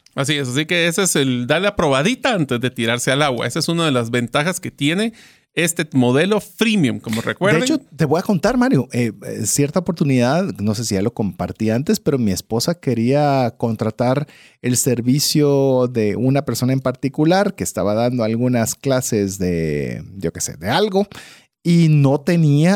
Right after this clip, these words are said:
Speaker 2: algo gratuito. Entonces, no podía comprobar la calidad del contenido que esta persona estaba proporcionando.
Speaker 1: Mm.
Speaker 2: Y eso era lo que le limitaba, porque decía, "Todo aparenta bien,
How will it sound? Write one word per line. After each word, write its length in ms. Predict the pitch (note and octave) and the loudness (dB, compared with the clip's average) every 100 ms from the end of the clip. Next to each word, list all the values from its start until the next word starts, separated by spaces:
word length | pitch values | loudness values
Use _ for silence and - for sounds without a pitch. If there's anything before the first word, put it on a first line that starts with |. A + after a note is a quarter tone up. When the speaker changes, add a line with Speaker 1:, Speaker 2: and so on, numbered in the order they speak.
| - | 0
Speaker 2:
algo 320 | - A2 A2+ A#2+ | -4 -2 0 0
gratuito. 460 | C3+ - F#4 - | 0 2 0 0
Entonces, 320 | C3+ - C#3+ | -8 0 2
no 180 | C#3+ D3+ | 4 2
podía 520 | F#3 F3+ F3 G3+ B3 | 2 2 4 4 2
comprobar 960 | A#3+ G3 F#3 D#3+ E3 D3+ C#3 E3+ C4+ - - _ - | 0 0 0 0 2 2 2 2 0 -6 -20 _ -2
la 360 | C#3+ D3+ D3+ | 2 2 0
calidad 640 | D3+ C#3 C3 B2 B2+ D#3+ | 0 2 4 4 2 2
del 220 | F#3+ G3+ - | 0 0 0
contenido 920 | E3 D3 A#2+ A2 A2+ D3+ F#3+ C#4 - | 0 0 0 2 4 4 4 2 -2
que 260 | A2+ G#2 - | -2 -2 -2
esta 260 | B2 - - | -4 -2 -4
persona 280 | - C3 C#3 | -4 -2 -2
estaba 240 | - D3+ | -2 -4
proporcionando. 600 | - C3 C#3 A3+ F#4 - | -4 -4 0 0 -2 -4
Speaker 1:
Mm. 320 | D#3+ F3 G3 | -4 -4 -2
Speaker 2:
Y 80 | E3+ | 0
eso 180 | E3+ F#3 | 2 2
era 120 | G#3 | 2
lo 180 | B3 A#3 | 2 0
que 100 | E3 | 2
le 140 | D#3 | 2
limitaba, 460 | D3 C#3+ B2+ E3+ A#3+ | 2 2 2 0 0
porque 140 | B3 | 0
decía, 360 | D3 F#3+ G#3 A3 _ _ _ _ - | 0 2 2 -2 _ _ _ _ 0
"Todo 280 | F#3+ A3+ | 2 4
aparenta 560 | B3+ - D3 D3+ F#3 G3 | 2 0 0 0 2 2
bien, 380 | G3 G#3+ E4 | 4 2 0